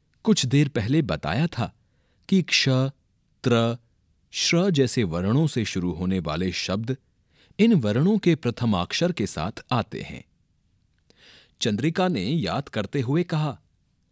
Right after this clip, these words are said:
"हाँ, और आपकी बात मेरी समझ में नहीं आई थी।" शब्द परी समझाने की मुद्रा में बोली, देखो, अब क्ष का ही उदाहरण लो।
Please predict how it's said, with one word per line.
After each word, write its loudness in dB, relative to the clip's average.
"हाँ, -2
और 4
आपकी 2
बात 2
मेरी 6
समझ 2
में 6
नहीं 4
आई 4
थी।" -2
शब्द 2
परी 0
समझाने 4
की 2
मुद्रा 2
में 0
बोली, -2
देखो, -4
अब 0
क्ष -2
का 0
ही 2
उदाहरण 0
लो। -10